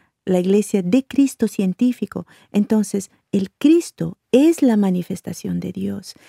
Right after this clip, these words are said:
y el Cristo es la manifestación de Dios en nosotros. Entonces, como parte de esta iglesia, nosotros estamos activamente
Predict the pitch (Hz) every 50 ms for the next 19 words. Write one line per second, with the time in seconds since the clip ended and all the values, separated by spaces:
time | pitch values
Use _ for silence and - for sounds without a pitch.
0 | - _ - - 208 190 196 - - 262 269 262 - - 240 220 226 226 208 214
1 | 208 202 190 - 202 190 - 190 180 - - 190 185 180 185 180 180 185 190 185
2 | - - - - 233 254 269 277 277 247 - - 208 190 - - - - - _
3 | _ _ - _ - - 202 196 - 214 202 - 202 185 - - 220 202 202 196
4 | 190 _ _ - 254 277 320 349 - - 339 311 277 262 247 240 220 - - 202
5 | 196 185 175 170 180 180 170 - - - - _ _ _ _ _ - 196 190 -
6 | - 226 226 - 240 240 226 202 185 - - - 208 208 208 202 196 - _ _
7 | - 240 262 _ _ - - 277 277 262 247 233 220 226 233 233 226 220 - -
8 | 165 160